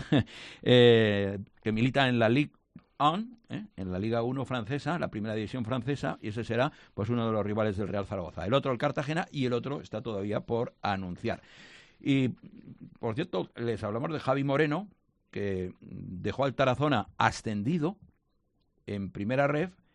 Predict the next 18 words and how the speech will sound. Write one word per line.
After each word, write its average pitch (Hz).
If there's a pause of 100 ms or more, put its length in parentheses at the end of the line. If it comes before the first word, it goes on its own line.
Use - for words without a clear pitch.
(380)
y 120
él, 151 (180)
pues, 104
n-, 110
no 120
asciende 135
con 120
el 117
Tarazona, 117
porque 92
ya 101
anunciábamos 110
el 113
otro 113
día 113
que 113
se 127
iba, 131